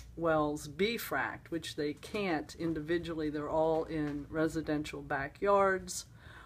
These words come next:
or city land that abuts the, um, park that isn't large enough for a frack pad.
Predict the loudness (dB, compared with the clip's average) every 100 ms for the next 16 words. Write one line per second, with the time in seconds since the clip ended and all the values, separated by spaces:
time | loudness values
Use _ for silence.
0 | -20 -10 -2 0 2 2 0 -2 -2 0
1 | 2 0 2 2 0 0 -4 -4 -2 -2
2 | -2 -8 -8 -6 -6 -6 -6 -8 -10 -12
3 | -14 -14 -18 -18 -2 4 6 6 0 -2
4 | 0 0 0 -2 -4 -16 -12 -4 6 10
5 | 10 8 4 0 0 -2 -6 -4 -2 -2
6 | -2 -6 -6 -6 -6